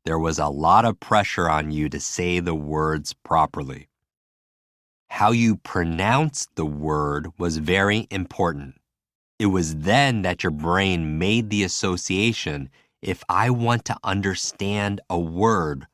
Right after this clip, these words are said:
when I am reading, I must be able to correctly say it." Later on, you were told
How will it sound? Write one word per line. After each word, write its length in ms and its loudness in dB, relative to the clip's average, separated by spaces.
when 240 0
I 140 0
am 240 -2
reading, 520 -2
I 120 0
must 640 0
be 220 -6
able 240 -2
to 160 -10
correctly 760 -4
say 440 -4
it." 180 -10
Later 460 4
on, 440 4
you 180 2
were 160 2
told 540 0